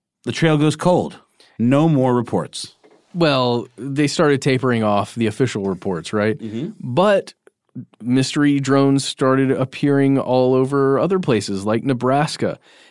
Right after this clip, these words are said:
Speaker 2: And, uh, the local N B C affiliate out there, Channel Six News, uh,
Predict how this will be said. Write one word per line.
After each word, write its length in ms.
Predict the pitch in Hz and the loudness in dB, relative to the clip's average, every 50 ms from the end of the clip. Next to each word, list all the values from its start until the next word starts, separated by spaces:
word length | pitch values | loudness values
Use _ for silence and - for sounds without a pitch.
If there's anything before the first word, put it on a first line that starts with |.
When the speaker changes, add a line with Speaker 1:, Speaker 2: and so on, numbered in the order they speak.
| _ _ | _ _
Speaker 2:
And, 580 | - 113 117 120 120 120 120 120 120 117 113 110 | -6 -2 -2 0 0 0 0 0 0 0 -2 -2
uh, 400 | 110 113 110 110 110 110 110 107 | -2 -2 -2 0 0 -2 -4 -4
the 180 | 104 117 117 117 | -4 -4 -2 0
local 460 | 117 120 131 147 143 151 143 131 127 | 2 2 2 2 0 0 0 0 2
N 180 | 92 135 135 139 | 2 0 0 0
B 120 | 135 131 | 0 -2
C 340 | 127 - - - 135 135 143 | -2 -2 -2 0 0 2 2
affiliate 600 | 135 113 - - 123 117 113 113 113 120 120 - _ _ _ _ _ _ _ _ _ _ _ | 0 -2 -2 -4 -2 0 0 2 0 0 -2 -4 _ _ _ _ _ _ _ _ _ _ _
out 180 | - 110 104 101 | -8 -6 -6 -4
there, 180 | - 113 113 110 | -2 -2 -2 -2
Channel 300 | - - 127 120 117 117 | -2 -2 0 0 0 -2
Six 320 | - - 135 120 - - | -2 -4 -4 -4 -2 -2
News, 480 | 123 120 120 123 123 127 131 135 - 120 | 0 0 2 2 2 0 -2 -2 -4 -4
uh, 440 | 104 104 107 107 107 107 104 104 | -2 -2 0 0 0 0 0 -2